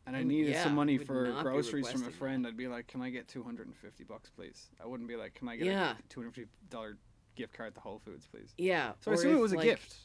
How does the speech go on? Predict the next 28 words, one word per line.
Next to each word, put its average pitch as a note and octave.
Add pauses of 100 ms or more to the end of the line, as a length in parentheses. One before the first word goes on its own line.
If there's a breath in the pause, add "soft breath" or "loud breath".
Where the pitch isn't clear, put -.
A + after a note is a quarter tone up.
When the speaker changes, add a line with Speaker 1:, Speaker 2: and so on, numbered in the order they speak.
(140)
Speaker 2:
if D#3+
I D#3
knew D#3
that F3
they D#3+
were D3+
gonna D3
get, C#3
if F#3
some-, C#4+
like, A3
if, A3 (140)
if G3+
somebody E4+
said A#3+
to G#3
me G#3
that F#3+
they E3
were D#3+
getting D3+
me D3+
a C3
gift C3
card, E3
I C3+
would B2+
feel C3